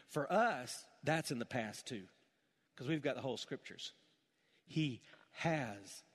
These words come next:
redeemed us. What does it mean to redeem something? Well, I went to Walgreens this week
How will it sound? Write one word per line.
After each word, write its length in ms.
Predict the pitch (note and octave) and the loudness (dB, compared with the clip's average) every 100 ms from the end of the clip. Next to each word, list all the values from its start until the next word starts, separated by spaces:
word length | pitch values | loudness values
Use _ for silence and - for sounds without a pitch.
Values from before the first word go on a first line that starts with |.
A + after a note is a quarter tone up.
| _ | _
redeemed 460 | A2+ G2 G2+ F2 - | -8 -4 -6 -8 -12
us. 160 | - - - - | -14 -14 -16 -2
What 120 | D#3 | 2
does 160 | F3 E3+ | 2 2
it 120 | D3+ | 2
mean 500 | D3 C#3+ C3 B2 - - | 4 4 2 -2 -8 -4
to 80 | |
redeem 480 | A#2+ A#2 C3 C3+ B2 | -2 0 2 2 0
something? 480 | - A2+ - - F2 - _ _ _ _ _ _ | -2 -8 -10 -14 -16 -20 _ _ _ _ _ _
Well, 360 | C#3 C#3 C#3+ C#3+ - | 4 4 4 -4 -2
I 120 | C3 | 0
went 240 | E3+ E3+ - | 2 0 0
to 60 | |
Walgreens 600 | A#2+ C3+ D#3+ C#3 A#2+ A2+ | 0 2 2 0 0 0
this 220 | B2+ A2+ A#2 | -2 -4 -2
week 340 | A#2+ - | -2 -2